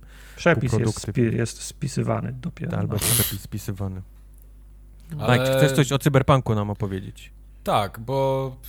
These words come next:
Speaker 3: znowu dwa tygodnie mnie nie było i wyszła informacja, że C D Projekt
Speaker 1: Wyszedł
Speaker 3: w ogóle podał wyniki finansowe za, za swój kwartał poprzedni i tak
Speaker 2: S-,
Speaker 3: dalej.
Speaker 2: totalny sukces.
Speaker 3: Tak, totalny sukces, w ogóle jest najlepiej i
Speaker 1: Krzy-,
Speaker 3: okazało
Speaker 1: krzyknąłeś
Speaker 3: się
Speaker 1: bingo, jak usłyszałeś?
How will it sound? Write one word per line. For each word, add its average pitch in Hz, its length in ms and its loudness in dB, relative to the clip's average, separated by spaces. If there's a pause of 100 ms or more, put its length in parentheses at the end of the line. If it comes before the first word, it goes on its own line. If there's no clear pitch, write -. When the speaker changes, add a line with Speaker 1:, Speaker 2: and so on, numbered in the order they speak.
(160)
Speaker 3:
znowu 127 280 -2
dwa 104 160 -2
tygodnie 127 340 -4
mnie 123 120 -2
nie 117 120 0
było 143 280 -2
i 139 140 -2
wyszła 127 680 -6
informacja, 127 640 -4
że 117 600 -2
C 151 100 2
D 147 60 2
Projekt 160 180 8
Speaker 1:
Wyszedł 151 120 8
Speaker 3:
w - 20 -2
ogóle 135 180 2
podał 123 280 0
wyniki 175 280 0
finansowe 151 560 4
za, 139 240 2
za 131 140 -6
swój 139 200 -4
kwartał 131 380 -2
poprzedni 123 500 -4
i 120 40 -6
tak 117 140 -8
Speaker 2:
S-, 113 60 -6
Speaker 3:
dalej. 123 160 2
Speaker 2:
totalny 139 320 6
sukces. 123 400 4 (400)
Speaker 3:
Tak, 107 240 -4
totalny 170 380 6
sukces, 160 300 4
w 147 60 -2
ogóle 160 160 2
jest 147 100 2
najlepiej 165 640 0
i 165 200 -2
Speaker 1:
Krzy-, 156 380 6
Speaker 3:
okazało 139 340 2
Speaker 1:
krzyknąłeś 147 320 8
Speaker 3:
się 131 60 0
Speaker 1:
bingo, 156 340 6 (100)
jak 143 200 -2
usłyszałeś? 190 440 -4